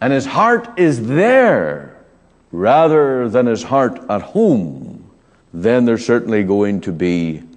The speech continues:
a problem. And again, that means much more than just dwelling under one roof.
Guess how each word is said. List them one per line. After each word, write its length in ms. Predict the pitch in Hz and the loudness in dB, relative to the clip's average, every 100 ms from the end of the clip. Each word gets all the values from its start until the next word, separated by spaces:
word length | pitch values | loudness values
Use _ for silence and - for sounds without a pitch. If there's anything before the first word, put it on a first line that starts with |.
| _ _ _ _ | _ _ _ _
a 100 | 87 | -10
problem. 460 | 78 90 69 58 - _ _ _ _ | -6 -6 -6 -12 -20 _ _ _ _
And 100 | 175 | -2
again, 320 | 214 190 196 202 | 2 2 2 0
that 140 | 196 | 0
means 600 | 180 196 196 175 131 127 | 2 2 2 0 -4 -8
much 280 | 160 175 143 | -4 -2 0
more 200 | 185 175 | 2 2
than 160 | 156 | 0
just 200 | 147 151 | -2 -2
dwelling 300 | 123 165 156 | 0 0 2
under 200 | 147 143 | 2 0
one 240 | 135 131 127 | 2 0 2
roof. 260 | 180 - | 0 -2